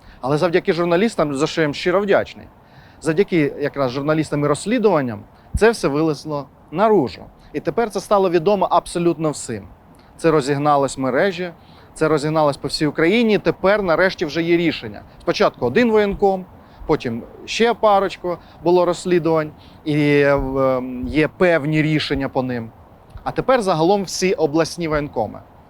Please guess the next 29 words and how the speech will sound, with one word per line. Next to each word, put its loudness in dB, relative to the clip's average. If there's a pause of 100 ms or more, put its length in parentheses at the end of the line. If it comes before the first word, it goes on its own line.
Добре. 2 (600)
Але 4
в 0
мене 2
є 4
маленьке 0
застереження, -2 (300)
щоб -2
на 2
їх 0
місця 0 (160)
не 2
прийшли 0
їх 0
заступники, -8 (160)
або 0
заступники -4
заступників, -10 (280)
або 2
ще 0
якась 0
нижча -6
ланка, -2 (180)
які -2
продовжили 2
нести -2
те, -6
що -6
було. -6